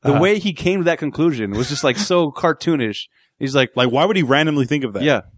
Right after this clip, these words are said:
Speaker 1: "Oh, yeah, where you can't go. Let's see, what, a cage, if you're looking where you can't go, you must be a bird, right? Hmm.
Speaker 2: You must be in a cage.
Speaker 1: Now, what's below the bird? Hmm. Maybe it's below the cage." Like, yeah, okay, shit. We all made that connection already, but, like, uh, five minutes before you made it. Just,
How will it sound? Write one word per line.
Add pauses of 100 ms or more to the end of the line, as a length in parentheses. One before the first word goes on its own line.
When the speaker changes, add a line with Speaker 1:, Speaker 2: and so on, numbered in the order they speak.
(120)
Speaker 1:
"Oh,
yeah, (200)
where
you
can't
go.
Let's
see,
what, (840)
a
cage, (220)
if
you're
looking
where
you
can't
go,
you
must
be
a
bird,
right? (140)
Hmm.
Speaker 2:
You
must
be
in
a
cage. (100)
Speaker 1:
Now,
what's
below
the
bird? (240)
Hmm. (420)
Maybe
it's
below
the
cage."
Like,
yeah,
okay,
shit.
We
all
made
that
connection
already,
but,
like,
uh,
five
minutes
before
you
made
it.
Just,